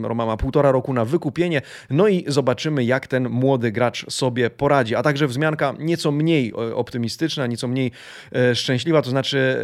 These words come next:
em, Ubaldo Righetti, były gracz, e, Romy, em, miał zawał serca i, e, przebywa na oddziale intensywnej, e, terapii w jednym z rzymskich szpitalów, e, niestety w stanie, e, bardzo poważnym, jeśli nie krytycznym.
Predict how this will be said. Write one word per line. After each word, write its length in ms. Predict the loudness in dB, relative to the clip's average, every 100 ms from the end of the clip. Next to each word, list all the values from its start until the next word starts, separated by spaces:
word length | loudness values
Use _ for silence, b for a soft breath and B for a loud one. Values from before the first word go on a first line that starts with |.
| 0 0
em, 180 | 0 -4 -4
Ubaldo 800 | -2 0 6 6 8 8 8 6
Righetti, 720 | 2 4 2 2 0 -8 -6
były 300 | 0 2 4
gracz, 480 | 4 2 2 0 -4
e, 360 | 0 0 0 2
Romy, 440 | 2 2 0 0 0 0 -2
em, 280 | -4 -6 -2
miał 160 | 0
zawał 260 | 2 4 2
serca 360 | 2 0 0 -2
i, 240 | -4 -2 2
e, 200 | 2 0
przebywa 420 | -2 -4 -2 0
na 120 | 0
oddziale 320 | -2 0 0 2
intensywnej, 840 | 0 0 0 -2 -4 -4 -4 -4 B B -2
e, 140 | -2
terapii 500 | 2 2 2 0 -8
w 100 | -4
jednym 380 | -2 0 0 -2
z 360 | -2 0 0 2
rzymskich 400 | 0 -2 -6 -8
szpitalów, 680 | -8 -4 0 0 -2 -6 -6
e, 80 | -2
niestety 500 | 0 0 -2 -4 -8
w 80 | -6
stanie, 360 | -4 -4 -4 B B -4
e, 100 | 2
bardzo 280 | 6 6 4
poważnym, 480 | 2 2 4 2 0
jeśli 300 | -2 -2 -2
nie 160 | -2 -2
krytycznym. 580 | -6 -2 -2 -2 -6